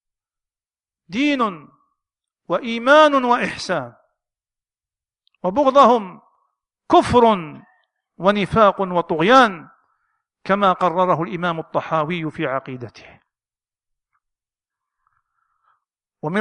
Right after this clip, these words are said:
لطيف ما يذكر ها هنا ما أخرجه اللالكائي عن الإمام مالك رحمه الله أنه قال: "كان السلف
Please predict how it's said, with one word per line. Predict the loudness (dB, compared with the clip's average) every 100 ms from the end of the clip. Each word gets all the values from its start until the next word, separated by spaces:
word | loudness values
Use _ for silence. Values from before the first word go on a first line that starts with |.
| 0
لطيف | 0 0 -2 -2
ما | 0 2
يذكر | 0 0 2 2
ها | 2 2
هنا | 0 -4 -4 -6 -10 _ _ _ _ _ _ _ _ _ _ _ _ _ _ _ _ _ _ _ -2
ما | 0 0
أخرجه | 0 0 2 0
اللالكائي | 0 0 0 0 -2 -2 -6 -8 -14 _ _ _ _ _ _ _ _ _ _ _ _ _ _ _ -6
عن | -4
الإمام | -4 -2 0 0
مالك | -2 -2 -2 -4 -6
رحمه | -2 -2 -4 -4 -4
الله | -4 -4 -4 -4 -20 _ _ _ _ _
أنه | -10 -6 -6 -6
قال: | -2 -2 -4 -18 _ _ _ _ _ _ _ _ _ _ _ _ _ -2
"كان | 2 2 2
السلف | -4 0 0 2 0